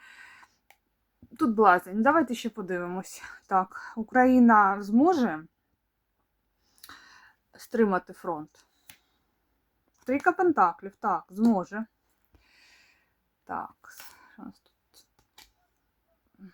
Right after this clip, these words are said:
Помірність, бачите як? Так, це імператриця випала. Я її вам не покажу. Випала імператриця.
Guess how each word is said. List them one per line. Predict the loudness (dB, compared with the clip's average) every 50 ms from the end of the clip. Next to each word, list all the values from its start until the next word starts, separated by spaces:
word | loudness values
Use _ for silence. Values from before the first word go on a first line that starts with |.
| _ _ _ _ _ _ _ _ _
Помірність, | -4 -2 0 0 0 -2 -4 -4 -6 -10 -12 -16 _ -10
бачите | -10 -10 -10 -10 -16 _ _ -16 -16
як? | -16 -16 -20 _ _ _ _ _ _ _ _ _ _ _ _ _
Так, | _ -10 -10 -10 -10 _ _ _ _
це | _ -14 -14 -14 -12 _
імператриця | -4 -4 -2 0 2 2 2 2 0 0 -2 -4 -4 -4 -8 -12 -8
випала. | -6 -6 -6 -6 -8 -8 -8 -6 -8 -10 -12 -16 _ _ _ _ _ _ _ _ _ -4
Я | 0 2
її | 2 2 4
вам | 4 2 2 2
не | 2 0 0
покажу. | 0 -4 -4 -2 -2 -2 -2 -4 -8 -10 -10 -10 -10 -12 _ _ _
Випала | -8 -6 -2 0 0 0 0
імператриця. | -2 -4 -6 -8 -8 -8 -8 -12 -12 -14 -14 -16 _ -20 -20